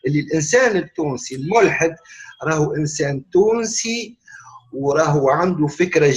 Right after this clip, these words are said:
جديدة وما وصل ألحد كان بعد دراسة وعلم وحكايات، خاطر العبد البسيط ما يلحدش.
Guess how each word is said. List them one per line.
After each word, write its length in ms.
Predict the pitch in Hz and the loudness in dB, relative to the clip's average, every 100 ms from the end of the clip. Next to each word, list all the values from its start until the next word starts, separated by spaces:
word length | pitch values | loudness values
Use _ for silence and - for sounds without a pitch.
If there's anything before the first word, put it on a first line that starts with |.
| - | -2
جديدة 480 | 226 247 233 214 214 - - - | 0 2 2 0 -2 -14 -18 -8
وما 240 | 143 151 156 | -4 2 2
وصل 540 | 156 - 277 262 - 202 | 2 2 4 4 2 2
ألحد 360 | 214 - 196 - - - - | 2 2 0 -2 -14 -20 0
كان 380 | 185 190 170 147 | 4 6 4 2
بعد 360 | 175 160 135 - - _ _ _ _ | 2 4 0 -2 -16 _ _ _ _
دراسة 840 | 175 190 190 190 190 - 196 180 - - _ 127 | 4 6 6 6 2 2 2 2 -2 -18 _ -2
وعلم 680 | 135 147 196 202 190 160 - _ | 2 4 4 6 4 2 -8 _
وحكايات، 600 | 139 139 - 180 196 143 | -10 -6 2 6 6 4
خاطر 340 | - 127 - 123 | -2 -8 -6 -8
العبد 340 | 113 170 151 | -2 -2 -2
البسيط 520 | 147 147 - 180 160 | -4 -4 -4 -4 -6
ما 80 | 135 | -6
يلحدش. 760 | 131 127 214 190 - - - | -6 -4 -4 -4 -6 -14 -16